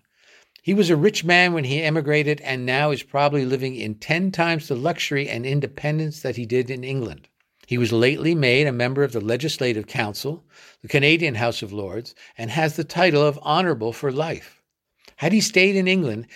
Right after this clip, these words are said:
he would have still been a nobody. Now he's the founder of perhaps of a noble Canadian family and owns the part of the township of March. I hope you get the Montreal Transcript regularly.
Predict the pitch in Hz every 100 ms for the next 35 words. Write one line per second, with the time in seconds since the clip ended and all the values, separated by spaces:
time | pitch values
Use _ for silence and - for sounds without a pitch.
0 | - 147 147 156 - - 170 196 165 151
1 | 160 180 196 127 - - _ _ 107 123
2 | 127 127 135 - - 139 139 147 143 131
3 | - 117 139 131 - - - _ 120 123
4 | 117 - 139 165 180 180 156 156 151 131
5 | 123 - 151 156 156 156 117 120 123 -
6 | 147 156 - - - 143 143 127 117 -
7 | 135 139 - 143 135 120 127 135 - -
8 | - _ _ _ _ _ _ - 113 151
9 | 185 190 202 185 185 151 147 147 143 139
10 | 135 127 113 117 110 110 104 98 90 80
11 | 78